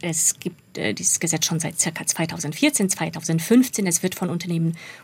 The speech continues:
umgesetzt und in diesem Gesetz werden jedenfalls Unternehmen, ähm, die kritische Infrastrukturen betreiben, ähm, dazu verpflichtet, die Sicherheitsvorfälle, die wesentlichen Sicherheitsvorfälle dem B S I zu melden. Das ist damit verknüpft, dass sie dann, dann, ihnen dann auch vielleicht geholfen wird.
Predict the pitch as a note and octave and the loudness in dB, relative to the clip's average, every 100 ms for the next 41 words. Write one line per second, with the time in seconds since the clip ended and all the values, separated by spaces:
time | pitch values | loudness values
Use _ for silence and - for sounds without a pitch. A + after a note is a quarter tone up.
0 | - G#3+ A3 G3+ G#3 - - F3+ F3+ F#3 | 4 6 6 4 2 2 4 4 4 2
1 | F3+ C4+ A3+ F#3+ F#3+ - F#3 F#3 F3 E3 | 4 6 4 6 4 4 2 4 4 2
2 | D#3+ D#3+ G#3 D#4 - A3+ A3+ - G3 F#3+ | -2 2 4 4 0 2 2 4 2 4
3 | F3 F3+ G3 F#3+ F#3 - - - - E3+ | 6 6 8 6 4 -2 -20 -10 0 4
4 | E3+ D#3+ E3+ - B3 B3 G#3 G3 F#3 F3+ | 4 2 2 4 4 6 4 6 4 4
5 | F#3 - F#3 - A#3+ D#3+ D3 - D#3+ D3+ | 0 0 2 2 4 2 0 0 0 2
6 | D#3+ F#3+ B3+ E4+ - - - - F3 E3+ | 2 4 2 -2 -14 -20 -10 0 2 4
7 | E3 E3 A#3 C#4 C4+ A3+ - F#3+ - B3+ | 4 2 0 -2 -6 -8 0 2 4 2
8 | B3+ - - - E3 G3 A3+ - G3+ G3 | 2 0 2 0 0 0 0 2 2 2
9 | F3+ E3+ D3 D3 F3 E3+ F#3 F3 E3+ E3 | 2 2 0 0 0 0 0 0 2 0
10 | - F3 E3+ F#3+ F3 - - G3 F3+ C#3+ | 0 -4 4 6 6 4 2 2 2 2
11 | C#2 - A#2 G#3 - D#4+ D#4 D4+ - C4 | 0 -2 0 2 4 4 4 2 0 2
12 | B3+ - A3+ G#3 F#3+ F#3 F#3+ F#3 G#3 F#3+ | 0 0 -2 2 4 4 4 6 6 6
13 | F3+ E3+ E3+ F3 D#3 D3 D#3 B3 E4+ E4 | 2 -2 0 2 2 2 2 4 4 6
14 | E3+ D3+ A#2+ - | 2 4 0 0